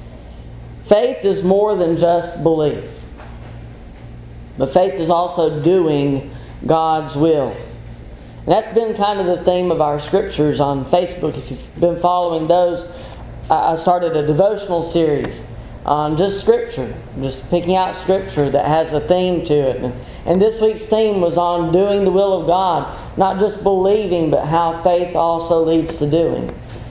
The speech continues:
That's something that we've been studying very heavily this month. We understand that faith is what we live for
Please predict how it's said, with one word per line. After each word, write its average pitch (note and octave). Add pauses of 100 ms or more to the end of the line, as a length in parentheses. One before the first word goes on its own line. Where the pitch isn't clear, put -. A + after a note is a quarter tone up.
That's F3+
something F#3
that D#3+
we've E3+
been D#3
studying D#3 (360)
very F3
heavily E3
this C#3
month. F3 (1700)
We A#3+
understand B3+
that -
faith A#3
is F#3+
what F#3+
we F3+
live G3
for A3